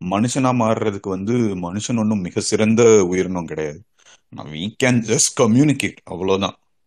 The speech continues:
Communicate around the world. அவங்களால அது பண்ண முடியாது. அது, அதுக்கு மேல வந்து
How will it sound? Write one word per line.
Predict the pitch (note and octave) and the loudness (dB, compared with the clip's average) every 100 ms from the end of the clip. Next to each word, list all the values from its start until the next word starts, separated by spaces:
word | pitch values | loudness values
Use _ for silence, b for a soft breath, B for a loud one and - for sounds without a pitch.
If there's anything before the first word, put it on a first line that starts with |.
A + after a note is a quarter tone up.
| _ | _
Communicate | F#2+ G#2 C3 C3 B2 - F#2 | -4 0 0 0 -2 -2 0
around | G2 A#2 A2+ | 2 4 4
the | F#2+ | 2
world. | E2+ D2+ - _ _ _ _ _ _ _ - | 0 -4 -12 _ _ _ _ _ _ _ -4
அவங்களால | A2 A2 F#2 G2+ | 0 0 0 0
அது | G#2+ | -2
பண்ண | - F2 F2+ | -4 -6 -6
முடியாது. | E2 D#2 D2 - _ _ _ _ | -8 -10 -14 -18 _ _ _ _
அது, | F2 F2 | -4 0
அதுக்கு | E2+ G2+ A2 | 0 -2 0
மேல | A#2+ C3 | 2 4
வந்து | C#3+ B2 C#3+ F3+ | 4 4 2 0